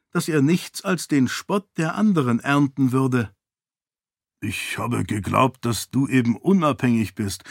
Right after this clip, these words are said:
dass du deine Zeit mit keinem von ihnen verschwenden wolltest." Sarene gab ein trockenes Lachen von sich. "Du liebst mich, Vater, und niemand möchte sich eingestehen,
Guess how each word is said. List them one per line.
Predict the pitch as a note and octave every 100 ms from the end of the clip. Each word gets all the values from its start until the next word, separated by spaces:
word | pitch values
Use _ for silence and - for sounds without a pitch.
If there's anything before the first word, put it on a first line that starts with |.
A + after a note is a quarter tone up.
| -
dass | F3 D3+
du | - F3
deine | D3+ D3 C3
Zeit | - C#3 D3 D3+
mit | D3 C3
keinem | - C3 D3 D3+ C#3+
von | B2+ A#2+
ihnen | - D3+ D#3+ C#3+
verschwenden | - B2+ - D3 F3+ - C#3+
wolltest." | A2+ A#2 G#2+ A2 G2 - _ _ _ _ _ _ _ _ _ _
Sarene | C3+ C#3 C3 C3 C3 A#2
gab | A2+ A2+
ein | G#2+ G#2
trockenes | - A#2+ - G2 F#2
Lachen | A#2+ G#2+ G2
von | - G2
sich. | F2+ F#2+ - _ _ _
"Du | - A3
liebst | C3 D#3+ G3+ - -
mich, | C#3+ A2+
Vater, | - C3+ B2 B2 G2+ - _ - -
und | - E3 D#3
niemand | C#3 G#3+ G3 C#3 -
möchte | D3 D3 D3+
sich | C3 B2 -
eingestehen, | D3 E3 C#3 - C3+ D3 D3